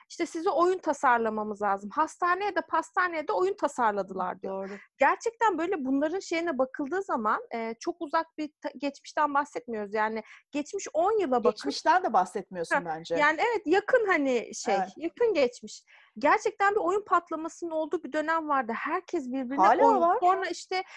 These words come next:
Speaker 1: size bir app yapalım. İşte
Speaker 2: Hı hı.
Speaker 1: size bir şunu yapalım, size bir bunu yapalım. Yani bunun, e, tabii ki de şimdi şöyle şeyler de var. Bir, bir ajans var, orada çalışan insanlar var. E, orada sürdürülmesi gereken finansal bir to-,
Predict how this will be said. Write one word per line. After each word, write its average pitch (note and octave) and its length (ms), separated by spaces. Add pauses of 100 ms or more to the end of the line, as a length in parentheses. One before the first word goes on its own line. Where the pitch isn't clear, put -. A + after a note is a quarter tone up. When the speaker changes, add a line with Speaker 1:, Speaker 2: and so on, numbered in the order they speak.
(120)
Speaker 1:
size G#4 320
bir G4+ 160
app G4 140
yapalım. G#3+ 420 (440)
İşte B3+ 140
Speaker 2:
Hı A3+ 40
hı. A3 40
Speaker 1:
size F4 300
bir G4 60
şunu G4+ 280
yapalım, B3+ 400
size D#4+ 300
bir F4 120
bunu E4 180
yapalım. A#3+ 360 (300)
Yani F4+ 300
bunun, F#4 420 (280)
e, A#3 260 (200)
tabii C4+ 260
ki - 160
de D#4+ 80
şimdi C4 300
şöyle C#4 240
şeyler C4+ 380
de G#3+ 100
var. G3 220
Bir, C#4 260
bir C4 220
ajans C#4 400
var, A#3 140
orada B3+ 260
çalışan C4 380
insanlar B3 600
var. G#3 240 (340)
E, A3 180
orada C4 520
sürdürülmesi C4 680
gereken B3 380
finansal B3 580
bir A#3+ 60
to-, A#3 260